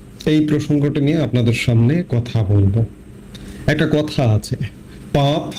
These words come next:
বাপকেও ছাড়ে না।" পাপ আমরা দেখেছি, অতীতেও বিভিন্ন সময়ে দেখেছি, কিন্তু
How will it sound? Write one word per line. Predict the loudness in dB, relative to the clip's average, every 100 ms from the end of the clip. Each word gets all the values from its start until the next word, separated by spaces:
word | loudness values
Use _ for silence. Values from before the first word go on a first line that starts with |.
| 0
বাপকেও | 2 2 -2 -2 -2
ছাড়ে | 0 0 0
না।" | 0 -4 -16 -20 -20 -20 -20 -18 -18 -14 -14 -12 -6 -2
পাপ | 0 0 2
আমরা | 2 2
দেখেছি, | -2 0 0 2 2
অতীতেও | 2 0 2 2
বিভিন্ন | 2 2 2 4 2
সময়ে | 0 0 0
দেখেছি, | 2 2 0 0 -2
কিন্তু | 0 2